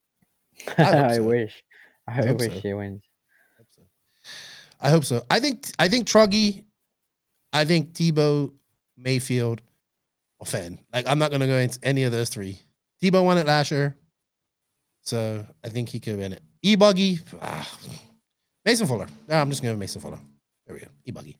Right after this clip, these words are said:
Speaker 2: There we go.
Speaker 1: I'm going,
Speaker 2: I do wanna, I do
Speaker 1: uh,
Speaker 2: want it to be
Speaker 1: in Truggy,
Speaker 2: known.
Speaker 1: I'm going for Tebow.
Speaker 2: Okay, I, I think Tebow too. I do want it to be known that if Mason Fuller does not win, it's not my fault.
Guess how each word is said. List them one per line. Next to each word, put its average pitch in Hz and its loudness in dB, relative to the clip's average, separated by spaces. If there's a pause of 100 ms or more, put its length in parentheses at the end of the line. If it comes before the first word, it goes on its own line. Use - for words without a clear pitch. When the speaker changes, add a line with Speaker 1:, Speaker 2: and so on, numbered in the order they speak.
(300)
Speaker 2:
There - -16
we - -18
go. - -20 (680)
Speaker 1:
I'm 139 -2
going, 180 6
Speaker 2:
I 180 6
do 240 6
wanna, 269 6
I 185 6
do 202 8
Speaker 1:
uh, 262 8
Speaker 2:
want 277 6
it 294 2
to - 0
be 254 6
Speaker 1:
in 240 6
Truggy, 180 10
Speaker 2:
known. 139 10
Speaker 1:
I'm 120 6
going 110 2
for 104 -6 (120)
Tebow. 98 -8 (600)
Speaker 2:
Okay, 143 0
I, 170 2
I 180 2
think 170 0
Tebow 135 0
too. 113 -4 (200)
I 156 4
do 185 6
want 220 4
it 208 -2
to 208 2
be 220 2
known 170 2 (560)
that 143 2
if 131 2
Mason 180 4
Fuller 180 2
does 127 -2
not 143 2
win, 117 -2 (600)
it's 113 -8
not 135 2
my 127 0
fault. 101 -6